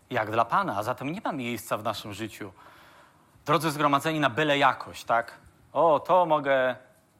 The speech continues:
zrobić byle jak. To mogę tak, tak, żeby było”. Nie. Wszystko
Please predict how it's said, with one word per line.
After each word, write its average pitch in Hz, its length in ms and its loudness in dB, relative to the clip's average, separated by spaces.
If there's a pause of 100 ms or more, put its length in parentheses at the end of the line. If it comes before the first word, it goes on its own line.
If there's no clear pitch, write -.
(680)
zrobić 120 340 -2
byle 127 180 -2
jak. 98 300 -6
To 135 180 -6
mogę 127 260 -2
tak, - 340 -6 (840)
tak, 180 200 4
żeby 135 220 -2
było”. 117 320 -2 (840)
Nie. 135 440 -4 (280)
Wszystko - 680 -2